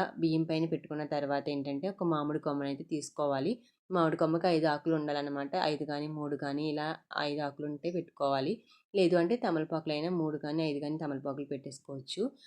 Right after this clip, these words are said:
తర్వాత ఇలా కొబ్బరికాయ తీసుకుని కొబ్బరికాయకి ఏంటంటే ఇలా నేను చూపించాను కదా, ఆ విధంగా మీ ఇష్టం, మొత్తం పసుపు రాసి బొట్లైనా పెట్టుకోవచ్చు, లేదంటే సింగిల్గా ఇలా అయినా పెట్టుకోవచ్చు. మేమైతే ఇప్పుడు ఇలా అయినా పెడతాం కాబట్టి so నేను ఆ విధంగానే పెట్టేశాను.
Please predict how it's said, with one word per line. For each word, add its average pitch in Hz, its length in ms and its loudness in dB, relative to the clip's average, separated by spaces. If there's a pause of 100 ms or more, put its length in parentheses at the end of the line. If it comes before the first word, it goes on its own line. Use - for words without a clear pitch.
(140)
తర్వాత 180 280 2
ఇలా 190 140 2
కొబ్బరికాయ 165 460 2
తీసుకుని 170 440 -4
కొబ్బరికాయకి 160 600 0
ఏంటంటే 147 380 -4
ఇలా 156 160 0
నేను 147 220 -4
చూపించాను 143 460 -8
కదా, 151 220 -6
ఆ - 80 -2
విధంగా 147 400 -4 (280)
మీ 190 140 2
ఇష్టం, 185 300 0
మొత్తం 165 260 0 (240)
పసుపు 175 320 -4
రాసి 170 200 0
బొట్లైనా 156 400 -2
పెట్టుకోవచ్చు, 160 400 -4
లేదంటే 180 300 -2
సింగిల్గా 170 420 -2
ఇలా 156 120 0
అయినా 151 180 -4
పెట్టుకోవచ్చు. 143 500 -6
మేమైతే 170 400 -4
ఇప్పుడు 165 240 -4
ఇలా 156 120 0
అయినా 160 160 -2
పెడతాం 147 340 -8
కాబట్టి 143 380 -8
so 202 160 -8 (400)
నేను 185 200 -2
ఆ 156 100 -2
విధంగానే 151 440 -4
పెట్టేశాను. 151 560 -6